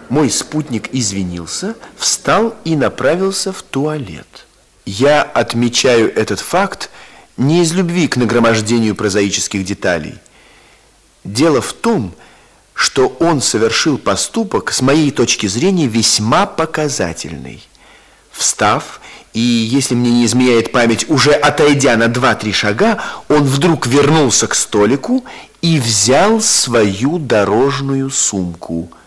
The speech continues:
лежавшую на полу возле стула. По отношению к хозяину, к посетителям ресторана, продолжавшим разглядывать его и следить за каждым его движением, это выглядело почти как вызов. По отношению ко мне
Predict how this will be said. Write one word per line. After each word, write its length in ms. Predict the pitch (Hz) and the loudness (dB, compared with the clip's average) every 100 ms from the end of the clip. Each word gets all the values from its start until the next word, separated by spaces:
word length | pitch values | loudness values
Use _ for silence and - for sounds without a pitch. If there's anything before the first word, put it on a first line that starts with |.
| _ | _
лежавшую 640 | 104 107 101 87 - 92 92 | -2 0 0 -2 -4 -4 -4
на 80 | |
полу 240 | - 104 85 | -4 -4 -6
возле 280 | 85 82 90 | -8 -8 -8
стула. 460 | - 82 80 - - _ - | -10 -12 -14 -18 -20 _ -2
По 140 | 107 | 0
отношению 640 | 101 104 107 147 156 127 | 2 0 0 2 2 2
к 80 | 117 | 0
хозяину, 720 | - 104 92 139 170 123 95 | -2 -2 0 0 0 -2 -6
к 100 | 87 - | -10 -6
посетителям 600 | 117 123 120 151 143 120 | -4 -4 -6 -4 -2 0
ресторана, 600 | 117 - 107 120 139 117 | -2 -2 0 2 0 0
продолжавшим 680 | 107 101 98 107 123 - 95 | -2 -2 -2 0 0 -2 -4
разглядывать 680 | 98 85 113 175 127 - | -6 -4 -2 -2 -2 -8
его 180 | 101 90 | -8 -6
и 60 | 87 | -6
следить 440 | - 98 104 131 | -6 -8 -6 -2
за 100 | 117 | -2
каждым 440 | 110 147 139 110 98 | 2 2 2 0 -4
его 240 | 107 120 | -2 -2
движением, 720 | 92 92 87 147 190 147 101 - - - - | -2 -4 -2 0 0 0 -2 -6 -16 -14 -2
это 200 | 139 135 | 0 2
выглядело 480 | 131 180 165 170 160 | 2 2 2 0 0
почти 400 | 143 120 - 143 | 0 -4 -4 -4
как 220 | 135 - | -4 -6
вызов. 480 | 95 98 - - - - - - - - - | -6 -6 -8 -14 -20 -20 -20 -20 -20 -12 -2
По 80 | |
отношению 680 | 123 117 120 - 160 156 131 | -2 0 0 2 2 4 2
ко 180 | - 98 | 0 -4
мне 420 | 85 85 123 226 | -4 -2 2 4